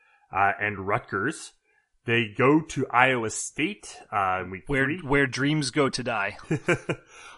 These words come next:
Speaker 1: Iowa State, they're, they're exciting this year. I'm, I'm looking forward to
Speaker 2: Mm-hmm.
Speaker 1: watching some Ohio, some Iowa State football this year. Um, after Iowa State is their bye, then they're home for Middle Tennessee, at Michigan,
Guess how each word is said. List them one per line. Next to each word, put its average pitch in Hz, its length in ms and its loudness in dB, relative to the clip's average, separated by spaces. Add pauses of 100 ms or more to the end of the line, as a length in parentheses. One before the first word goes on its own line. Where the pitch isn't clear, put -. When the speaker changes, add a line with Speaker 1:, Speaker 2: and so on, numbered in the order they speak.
Speaker 1:
Iowa 240 280 2
State, 220 440 -4
they're, 131 180 -6 (340)
they're 302 260 -4
exciting 220 460 -2
this 95 160 -10
year. 120 80 0
I'm, 170 160 -2
I'm 202 300 0
looking 196 280 -4
forward 175 160 0
to 151 60 -2
Speaker 2:
Mm-hmm. 143 100 0
Speaker 1:
watching 147 300 2
some 139 160 -6
Ohio, 120 300 2 (240)
some 127 320 -4
Iowa 127 260 4
State 117 300 -6
football 113 340 -4
this 87 200 -12
year. 87 220 -12 (920)
Um, 127 540 8
after 151 380 2
Iowa 147 260 6
State 147 300 -2
is 107 100 -6
their 101 240 -4
bye, 156 480 0
then 120 160 -4
they're 113 180 0
home 131 260 -6
for 117 120 -8
Middle 117 280 -6
Tennessee, 156 760 -10 (200)
at 143 240 -2
Michigan, 160 580 -6